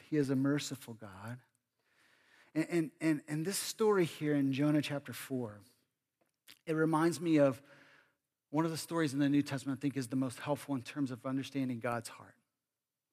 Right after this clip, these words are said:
If Jonah is about understanding God's heart, and if Jonah is about understanding the mercy of God, then this story in the New Testament, in Luke chapter fifteen,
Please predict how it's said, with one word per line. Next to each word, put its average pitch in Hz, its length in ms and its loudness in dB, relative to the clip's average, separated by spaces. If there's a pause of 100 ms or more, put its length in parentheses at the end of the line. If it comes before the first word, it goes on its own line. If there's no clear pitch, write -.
(640)
If 135 100 -4
Jonah 175 220 2
is 180 100 -2
about 165 240 4
understanding 160 480 2
God's 143 360 2
heart, 135 200 0
and 139 100 0
if 127 140 -6
Jonah 160 320 0
is 160 100 -4
about 160 280 2 (200)
understanding 156 500 4
the 143 60 4
mercy 156 440 0
of 139 160 0
God, 151 320 2 (260)
then 143 240 6 (340)
this 165 240 2
story 202 520 2
in 202 340 -2
the 170 400 2
New 196 260 6
Testament, 165 480 2
in 165 320 4 (140)
Luke 185 260 4
chapter 196 320 -2
fifteen, 170 800 -2